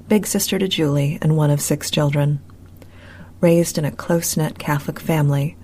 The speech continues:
the Biggers moved frequently, a side effect of Bill Biggers' job with the Coast Guard. Originally from South Dakota, Tina lived in Miami, Florida, Kodiak, Alaska,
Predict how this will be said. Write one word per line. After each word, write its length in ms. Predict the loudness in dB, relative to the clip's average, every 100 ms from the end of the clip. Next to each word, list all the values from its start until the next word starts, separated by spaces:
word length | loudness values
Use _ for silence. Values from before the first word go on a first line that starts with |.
| -20 -20 -20 -4
the 80 | 0
Biggers 420 | 4 4 4 2
moved 240 | 4 4 2
frequently, 680 | -2 -2 -2 0 0 -2 -6 -20 -8 -2
a 80 |
side 280 | 2 2 2
effect 420 | 0 0 -2 -2
of 140 | -4 0
Bill 180 | 0 2
Biggers' 380 | 0 0 -2
job 300 | 0 0 2
with 120 | -2 -4
the 100 | 0
Coast 300 | 0 0 -2
Guard. 260 | -2 -4 -10 -20 -20 -20 -20 -20 -20 -2 4
Originally 480 | 4 4 2 0
from 180 | 0 0
South 300 | 0 0 0
Dakota, 500 | -2 0 0 0 -4 -10 -20 -20 -16
Tina 280 | 0 2 4
lived 260 | 2 0 0
in 80 | -2
Miami, 340 | 0 -2 -4
Florida, 560 | -2 0 2 2 -2 -6 -16 -18
Kodiak, 440 | -4 0 2 0 0
Alaska, 640 | -2 -2 -4 -2 -2 -2